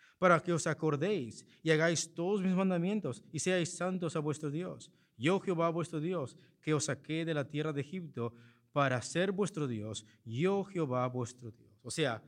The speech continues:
Dios está diciendo, ¿quién lo dijo? Yo, yo soy el, la persona que lo está diciendo. Pon-, vas a poner esa franja para que cuando lo veas os acordéis de todos los que mandamientos. Ese es el propósito de un símbolo.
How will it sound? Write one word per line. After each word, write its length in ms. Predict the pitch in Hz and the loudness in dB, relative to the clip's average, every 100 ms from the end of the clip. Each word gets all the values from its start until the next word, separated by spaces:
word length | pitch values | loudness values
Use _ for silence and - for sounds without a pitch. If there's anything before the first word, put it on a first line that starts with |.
| - | -14
Dios 180 | 143 185 | -8 -6
está 140 | 175 | -4
diciendo, 440 | 165 175 180 156 170 | -4 -4 -2 -4 -4
¿quién 160 | 185 220 | -2 0
lo 80 | |
dijo? 360 | 202 208 131 117 - _ _ _ _ _ _ _ _ 104 | 0 -2 -6 -14 -20 _ _ _ _ _ _ _ _ -20
Yo, 400 | 110 143 135 98 _ _ _ | -8 -6 -6 -10 _ _ _
yo 440 | 127 139 196 180 156 | -8 2 4 4 -2
soy 220 | - 151 | -4 -2
el, 120 | 127 - | -2 -8
la 120 | 135 117 | -12 -10
persona 280 | 120 135 | -6 -6
que 60 | 120 | -6
lo 40 | |
está 160 | 113 127 | -10 -8
diciendo. 420 | 120 117 110 104 104 _ _ _ _ _ _ | -8 -10 -14 -16 -20 _ _ _ _ _ _
Pon-, 240 | 165 196 | -4 -2
vas 180 | 160 175 | 0 0
a 100 | 202 | 0
poner 300 | 170 151 160 | 0 0 0
esa 220 | 185 190 | -2 -4
franja 500 | - 135 110 104 - _ _ _ _ _ | -6 -6 -8 -10 -18 _ _ _ _ _
para 180 | 139 135 | -2 -2
que 140 | 139 | -2
cuando 320 | 131 135 131 127 | -2 2 2 2
lo 180 | 123 | 0
veas 440 | 120 190 180 131 - - | 0 0 2 0 -4 -2
os 260 | 147 127 | 0 0
acordéis 920 | 120 113 123 110 107 120 156 175 156 120 | -4 -6 -8 -8 -6 -4 -4 -4 -8 -10
de 80 | |
todos 320 | 110 127 120 113 | -12 -14 -14 -14
los 180 | 98 | -16
que 160 | - _ _ _ _ _ _ - | -20 _ _ _ _ _ _ -10
mandamientos. 520 | 110 107 117 165 147 | -8 -6 -6 -6 -6
Ese 80 | 143 | -6
es 60 | |
el 80 | 160 | -6
propósito 640 | 147 131 - 156 160 143 131 | -4 -8 -6 -10 -8 -8 -6
de 100 | 139 | -6
un 80 | |
símbolo. 500 | 131 180 196 131 - | -6 -8 -8 -10 -16